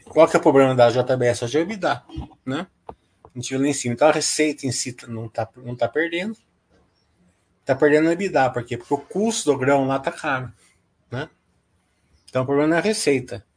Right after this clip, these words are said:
é o custo, né? Então, lá nos Estados Unidos,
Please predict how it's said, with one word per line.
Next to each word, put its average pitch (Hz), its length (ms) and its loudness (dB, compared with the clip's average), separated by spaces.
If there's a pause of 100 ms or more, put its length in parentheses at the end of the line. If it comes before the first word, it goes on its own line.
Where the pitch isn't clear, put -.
(160)
é 123 60 -2
o 120 80 -2
custo, - 520 -12 (240)
né? 143 220 -8 (1800)
Então, 160 180 6
lá 180 140 8
nos 175 120 4
Estados 151 240 4
Unidos, 139 440 2